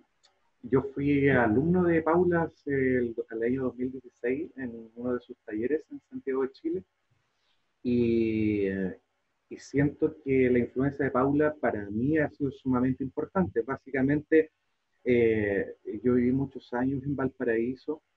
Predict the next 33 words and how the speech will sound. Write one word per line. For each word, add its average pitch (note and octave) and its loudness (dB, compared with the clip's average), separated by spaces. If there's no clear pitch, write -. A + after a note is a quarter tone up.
de A#2 -4
Chile, A2+ -6
eh, G#2+ -2
donde A2+ 2
ahí A#2+ 4
está B2 0
uno B2+ 4
de A#2+ 2
mis A2 -6
grandes A#2 -4
referentes, C3 -8
eh, G2 -4
históricos, C#3 -2
digamos, G2+ -8
eh, G2 -10
como F#2 -12
Sergio - -12
Larraín. G2+ -8
Y A#2+ 2
en A#2+ 6
el A#2 0
tiempo D3+ 0
también C#3+ 2
me D3+ 0
fui - -4
enamorando C#3+ 2
del C3 -2
trabajo C3 0
de C3+ 2
la A#2+ 0
mexicana A#2+ -6
Graciela B2 -6
Iturbide. C#3+ -2